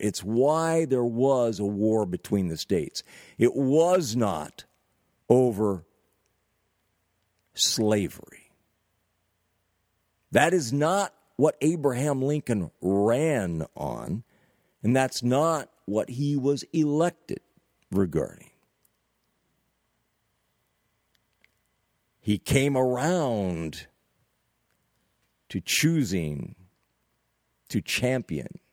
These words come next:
that. But interestingly enough, if the United States of America had not become the United States of America and had remained under the control,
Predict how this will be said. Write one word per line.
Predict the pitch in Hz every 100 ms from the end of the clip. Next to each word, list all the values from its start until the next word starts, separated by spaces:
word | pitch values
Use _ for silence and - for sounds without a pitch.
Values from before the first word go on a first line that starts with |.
| _ _ _ _ _ -
that. | 82 57 - _ _ - _ -
But | 135
interestingly | 156 151 143 147 135 135
enough, | 123 131 143 123 -
if | 117
the | -
United | 104 104 110 110 98 85
States | - - 110 - -
of | 64
America | 60 85 156 196 123 - 82 85 _ _
had | - 104
not | 107 98 -
become | 87 - 131 190 220
the | 127
United | 98 82 76 71 69
States | - - 90 76 -
of | 69
America | 73 67 76 - - 60 - _ _ - - -
and | 98
had | 110 104
remained | 95 110 113 117 131 170 196 135 98 107 135 - _ _ _ _ _ _ _ _ _ _ _ _ _
under | 110 123 113
the | 107
control, | 113 107 - - 127 131 113 104 131 147